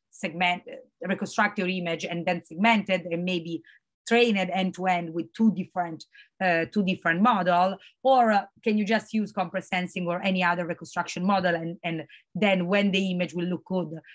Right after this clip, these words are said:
you can, uh, you can segment the image that it, that you reconstruct. Uh, so those, those are some quantitative results, uh, and, uh,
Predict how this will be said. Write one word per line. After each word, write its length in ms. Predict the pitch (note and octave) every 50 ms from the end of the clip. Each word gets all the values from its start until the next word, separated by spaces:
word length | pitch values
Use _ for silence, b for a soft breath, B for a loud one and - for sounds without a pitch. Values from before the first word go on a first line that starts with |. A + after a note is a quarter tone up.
| B B
you 140 | - F#3+ F#3
can, 280 | - G3 F3 E3 E3 D#3+
uh, 40 | D#3+
you 140 | E3 F3+
can 180 | F3 - F#3 E3+
segment 340 | - - D#3 E3 E3 E3 E3
the 140 | E3 D#3+ E3
image 240 | D#3+ E3 C#3+ C#3
that 100 | D3 D#3+
it, 220 | D3+ D#3 D#3 D3+ E3 -
that 180 | - E3 C#3 -
you 80 | - D#3+
reconstruct. 560 | D3+ C#3 - D3+ - - - D3+ B2 A#2+ _ _ _ _ _ _ _ _ _ _ _ _ _ _ - - - _ _ -
Uh, 300 | F3+ F3+ E3+ E3 D#3+ D#3 D3+ B B B B B B
so 400 | - - A3 G#3+ G#3 G3+ G3 G#3
those, 240 | G3+ F#3 A#3+ A3+ A3
those 140 | G3+ B3+ C4
are 140 | C#4 C4+ B3+
some 340 | A3+ - A#3 A3 A3 A3
quantitative 520 | G#3 - G3+ G3+ - - A#3 A3+ A#3 G#3 G3
results, 600 | G3+ G3+ F#3+ F#3 C4+ C4 A#3+ G#3+ G3 F#3+ F#3+ - -
uh, 200 | G#3 G#3 G#3 G#3 G3+
and, 220 | F#3+ F#3+ F#3+ F#3+
uh, 80 | F#3